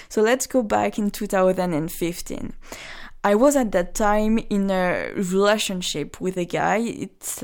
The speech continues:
it has lasted one year and a half. And the way it ended up was really, for me, tragical.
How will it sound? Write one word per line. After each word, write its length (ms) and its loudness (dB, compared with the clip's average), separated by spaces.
it 140 -4
has 260 -2
lasted 460 -2
one 420 2
year 380 0
and 180 -2
a 60 -2
half. 680 -4
And 480 2
the 140 0
way 240 0
it 260 -6
ended 380 2
up 320 0
was 500 -4
really, 360 4
for 300 -2
me, 200 4
tragical. 1040 -4